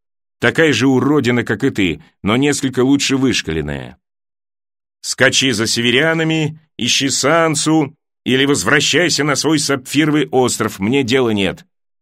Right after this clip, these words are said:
Лишь бы я тебя больше не видел. Джейми, цареубийца, поправил он. Прочисти этим ножичком уши, женщина. Пора нам расстаться.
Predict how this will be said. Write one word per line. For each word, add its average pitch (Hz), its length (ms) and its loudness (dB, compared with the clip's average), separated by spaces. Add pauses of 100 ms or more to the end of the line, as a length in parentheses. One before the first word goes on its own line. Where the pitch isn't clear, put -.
(200)
Лишь 98 220 -2
бы 110 140 0
я 113 100 2
тебя 110 220 -2
больше 101 420 -2
не 117 140 -2
видел. 78 360 -4 (540)
Джейми, 98 640 -2 (120)
цареубийца, 101 1300 0 (440)
поправил 87 460 -2
он. 87 260 -8 (500)
Прочисти 123 560 0
этим 87 320 -2
ножичком 131 600 -4
уши, 82 400 -4
женщина. 69 720 -8 (640)
Пора 117 320 0
нам 110 200 0
расстаться. 104 760 -2